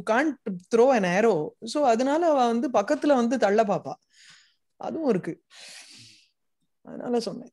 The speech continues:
So, சாப, சக்கர, கணப, கற்பண, பிராச, பட்டிஷ, முசல, தோமராதி பிரகரண ஜாத்தம் உபயுஞ்சானானு உபயோகப்படுத்துகின்றவர்களை பல அவலிப்தானு, தன்னுடைய பலத்தினால, அ,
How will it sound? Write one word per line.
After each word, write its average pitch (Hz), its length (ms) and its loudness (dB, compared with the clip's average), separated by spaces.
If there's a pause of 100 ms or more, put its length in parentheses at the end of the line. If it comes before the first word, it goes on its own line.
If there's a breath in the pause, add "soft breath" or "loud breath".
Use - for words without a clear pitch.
(100)
So, - 200 0
சாப, 226 460 4
சக்கர, 277 460 4
கணப, 240 400 4
கற்பண, 254 540 2 (140)
பிராச, 226 380 6
பட்டிஷ, 233 580 0 (180)
முசல, 240 400 4
தோமராதி 240 680 4 (100)
பிரகரண 240 480 6
ஜாத்தம் 202 680 4 (200)
உபயுஞ்சானானு 240 1200 4 (120)
உபயோகப்படுத்துகின்றவர்களை 214 1800 4 (800 soft breath)
பல 254 480 6
அவலிப்தானு, 208 920 4 (160)
தன்னுடைய 254 520 6
பலத்தினால, 226 880 4
அ, 269 580 2